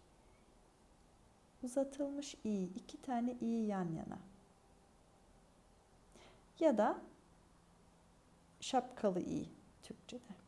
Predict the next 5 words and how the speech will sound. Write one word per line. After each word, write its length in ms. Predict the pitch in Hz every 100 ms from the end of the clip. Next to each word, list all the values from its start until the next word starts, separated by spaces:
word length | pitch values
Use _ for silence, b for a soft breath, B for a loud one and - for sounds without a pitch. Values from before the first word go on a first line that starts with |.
| - - - - - - - -
Uzatılmış 680 | 202 196 196 - - - -
İ. 40 | - - - - - b b b b b - - - 302
Vierzehn 1700 | 294 294 294 277 262 226 175 185 - - - - - 214 180 165 156 - - -
gibi. 280 | 165 - - - - - b b b - - - -
Vier. 600 | 254 247 240 233 208 180